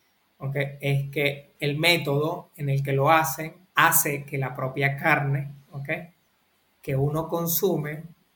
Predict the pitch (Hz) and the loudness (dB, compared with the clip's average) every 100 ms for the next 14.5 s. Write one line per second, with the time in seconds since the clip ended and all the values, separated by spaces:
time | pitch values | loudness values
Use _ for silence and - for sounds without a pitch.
0 | _ - 147 143 143 147 156 151 160 160 | _ -4 -2 0 0 0 -2 -6 -8 -2
1 | 165 160 165 - 156 139 139 139 139 135 | -2 -2 -8 -10 -6 -6 -4 -2 -2 -2
2 | 135 131 - _ _ 151 139 160 151 175 | -4 -8 -14 _ _ -8 -6 -6 -6 -6
3 | 185 180 - 165 139 139 - 139 - - | -6 -6 -6 -8 -4 -4 -4 -6 -8 -18
4 | _ _ - 156 143 139 165 190 - _ | _ _ -4 -2 -2 -2 -6 -8 -12 _
5 | _ _ _ 143 131 127 127 123 _ _ | _ _ _ -6 -6 -6 -8 -10 _ _
6 | _ 180 196 196 220 220 214 190 151 156 | _ -4 -2 -2 -6 -6 -4 -2 -2 -4
7 | 170 - - 185 190 202 151 139 135 127 | -10 -14 -4 -2 0 0 -2 -4 -4 -4
8 | 131 147 143 143 151 147 - 160 170 190 | -8 -4 -4 -2 -4 -4 -4 -4 -2 0
9 | 180 131 123 - - _ _ _ _ _ | 0 0 -6 -14 -20 _ _ _ _ _
10 | - 170 175 185 185 196 190 196 190 170 | -6 -2 0 0 2 0 0 -4 -2 -2
11 | 139 135 143 _ _ _ - 139 139 165 | -2 -4 -8 _ _ _ -10 -8 -4 -4
12 | 151 185 165 165 185 180 156 143 139 151 | -2 0 0 0 -4 -6 -6 -6 -6 -8
13 | 143 160 147 143 - 131 - - 143 131 | -6 -8 -6 -8 -10 -12 -10 -8 -6 -6
14 | 127 131 - 127 - | -8 -16 -14 -16 -16